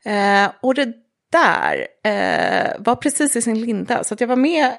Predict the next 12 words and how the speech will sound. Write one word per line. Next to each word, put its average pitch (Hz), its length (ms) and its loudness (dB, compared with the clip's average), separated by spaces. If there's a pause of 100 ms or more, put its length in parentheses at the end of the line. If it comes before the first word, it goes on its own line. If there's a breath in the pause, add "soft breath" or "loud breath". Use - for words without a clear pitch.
när 226 120 0
vi 190 360 -4
körde - 220 -4
igång 208 340 -4
det 202 60 -4
här 170 400 -6
och - 240 -6
startade 165 360 -10
upp - 240 -18
det. - 280 -12
Och, - 260 -8
eh, - 720 -10